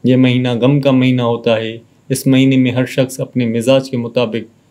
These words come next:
गम हुसैन अलैहिस्सलाम का इजहार करता है। सिंध में गम हुसैन में लिखी हुई शायरी की अलग तारीख है। ये शायरी सिर्फ शाह अब्दुल लतीफ़ भिटाई और बाद में आने वाले सूफिया किराम तक महदूद नहीं है।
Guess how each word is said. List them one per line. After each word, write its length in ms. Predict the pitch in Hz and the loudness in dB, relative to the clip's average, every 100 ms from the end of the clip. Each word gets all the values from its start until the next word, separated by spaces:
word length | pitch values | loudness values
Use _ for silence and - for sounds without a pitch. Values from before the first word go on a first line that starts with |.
| _ - | _ -6
गम 180 | 110 127 | 2 2
हुसैन 420 | 131 117 - 143 135 | 2 0 0 0 0
अलैहिस्सलाम 600 | 123 120 120 117 117 117 | 0 -2 -2 -4 -4 -4
का 140 | 113 | -4
इजहार 320 | 110 113 117 | -4 -4 -4
करता 360 | 110 - - 92 | -6 -12 -12 -12
है। 180 | 90 87 _ _ _ _ _ | -12 -18 _ _ _ _ _
सिंध 300 | - 160 170 | -4 0 2
में 180 | 170 156 | 4 2
गम 140 | 156 160 | 2 2
हुसैन 440 | 143 139 160 165 | 2 0 2 2
में 160 | 160 139 | 4 4
लिखी 320 | 147 147 170 | 2 0 0
हुई 200 | 147 143 | 2 2
शायरी 600 | 143 143 135 135 139 139 | 2 2 2 2 -2 -2
की 100 | 151 | -2
अलग 380 | - 156 165 160 | 2 2 2 2
तारीख 320 | 131 107 95 - | 0 0 -4 -10
है। 100 | 87 - - | -16 -10 -2
ये 100 | 143 | 0
शायरी 320 | 143 151 156 | 2 2 2
सिर्फ 240 | 156 165 156 | 0 -4 -2
शाह 220 | 147 143 | 2 2
अब्दुल 260 | 139 156 | 2 2
लतीफ़ 260 | 156 151 156 | 2 0 0
भिटाई 400 | 139 139 156 156 | 0 0 0 0
और 240 | 151 143 | 2 2
बाद 300 | 120 127 131 | 2 2 2
में 100 | 147 | 2
आने 240 | 139 135 135 | 0 0 0
वाले 240 | 135 135 | 0 0
सूफिया 420 | 131 143 131 156 | 0 -4 -2 0
किराम 320 | 143 143 139 135 | 0 0 -2 -2
तक 180 | 139 135 | -4 0
महदूद 340 | 131 131 139 | 0 0 0
नहीं 280 | 131 123 92 | 0 -2 -4
है। 260 | 90 87 | -8 -14